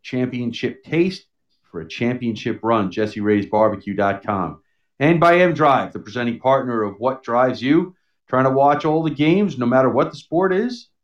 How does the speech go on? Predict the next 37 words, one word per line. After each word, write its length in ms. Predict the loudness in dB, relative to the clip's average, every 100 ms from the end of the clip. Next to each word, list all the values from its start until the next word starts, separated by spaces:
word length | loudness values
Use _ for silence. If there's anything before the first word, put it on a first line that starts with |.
| _ _ _ _ _
M 160 | 0 0
Drive 400 | 2 2 2 0
for 120 | -2
energy, 520 | 2 4 4 0 -10
stamina, 720 | -16 -2 2 4 4 2 0 -2
and 180 | -2 -2
recovery. 560 | -2 0 0 -2 -8 -12 _ _ _ _ _
The 80 | -4
Pandemic 680 | 0 0 0 0 -2 -4
Playoff 400 | 0 4 4 2 -2
podcasts 720 | 2 2 2 2 2 2 -4
and 120 | -12 -2
all 420 | 2 2 2 -6 _ _
of 120 | -10
the 120 | -2 2
Ice 220 | 2 0
Time 300 | -4 -4 0
Hockey 400 | 0 0 -2 -2
S 120 | -2
W 420 | -2 -2 -2 -6 0
podcasts 680 | 2 2 2 2 2 0 -14 _ _ _
are 120 | -8
live 320 | 0 4 4 4
on 100 | 0
the 100 | 0
Podbean 560 | 2 2 2 0 2
app 320 | 4 2 0 _ _ _
and 100 | -6
available 480 | -2 2 4 4 0
for 160 | -4 -6
download 640 | 0 2 2 2 0 0
at 60 | 2
iTunes, 600 | 2 2 -2 -6 -6 -8
the 80 |
Google 280 | -10 -8 -10
Play 320 | -8 -2 -2
Store, 440 | -2 -2 0 0